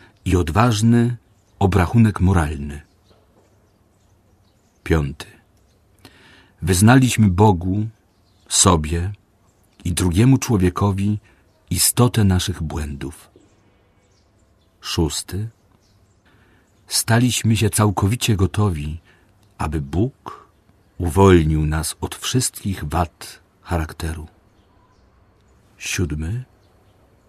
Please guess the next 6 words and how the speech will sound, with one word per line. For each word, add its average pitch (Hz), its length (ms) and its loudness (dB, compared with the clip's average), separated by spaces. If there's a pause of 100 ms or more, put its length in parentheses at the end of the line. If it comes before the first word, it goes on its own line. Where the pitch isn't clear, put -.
(360)
Zwróciliśmy 104 880 0
się - 120 -2
do 98 140 2
Niego 104 280 2
w - 120 -10
pokorze, 85 720 -2